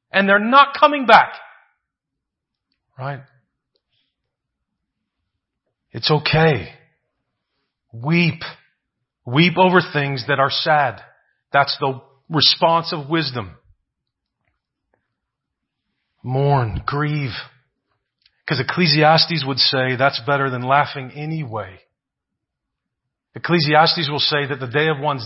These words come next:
death is better than the day of one's birth. Really? How? Why is that true? Because it is true. Why is that the truth?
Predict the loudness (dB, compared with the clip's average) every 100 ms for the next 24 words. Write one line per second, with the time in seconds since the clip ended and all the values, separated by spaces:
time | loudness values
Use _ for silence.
0 | -4 0 0 -2 -12 -20 _ _ _ _
1 | -4 -4 0 0 2 -2 -4 -4 -2 -2
2 | -2 -4 -4 -6 -6 -2 -2 -4 -14 _
3 | _ _ _ _ _ _ -14 -4 0 2
4 | 2 0 -4 -10 -20 _ _ _ _ _
5 | _ _ _ _ _ _ _ -6 0 2
6 | 4 2 -2 -16 _ _ _ -12 -2 4
7 | 6 8 6 2 -2 2 2 2 -2 -6
8 | -4 -4 -4 -2 -2 -4 -6 -4 -4 -6
9 | -12 _ -2 0 0 -2 -4 -10 -20 -14
10 | -4 6 8 8 6 2 0 2 2 2
11 | -6 -6 -4 -4 -6